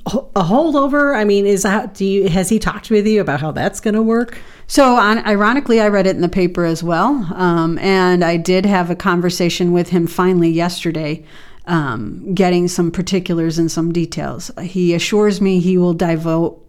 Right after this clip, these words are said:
Speaker 2: devote thirty se-, the, the standard work week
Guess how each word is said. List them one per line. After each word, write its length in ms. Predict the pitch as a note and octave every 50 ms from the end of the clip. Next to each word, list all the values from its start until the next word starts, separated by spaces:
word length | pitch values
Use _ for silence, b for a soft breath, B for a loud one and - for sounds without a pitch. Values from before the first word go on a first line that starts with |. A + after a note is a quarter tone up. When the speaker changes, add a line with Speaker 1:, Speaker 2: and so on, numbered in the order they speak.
| - -
Speaker 2:
devote 580 | F#3 F3 E3 F#3+ F#3+ F#3 F3+ F3 - - - -
thirty 300 | - - G3 F#3 F#3 F3
se-, 240 | F3+ - F3 F3 - -
the, 300 | F3 F#3 E3+ E3 D#3+ -
the 160 | - E3+ F#3
standard 640 | - - - G3 F#3+ G3 F#3 F#3 F3+ F3+ F3 E3 - B B B B B B
work 260 | G3+ G#3 G#3+ G#3 -
week 360 | F3+ F3+ F3 E3+ F3 - -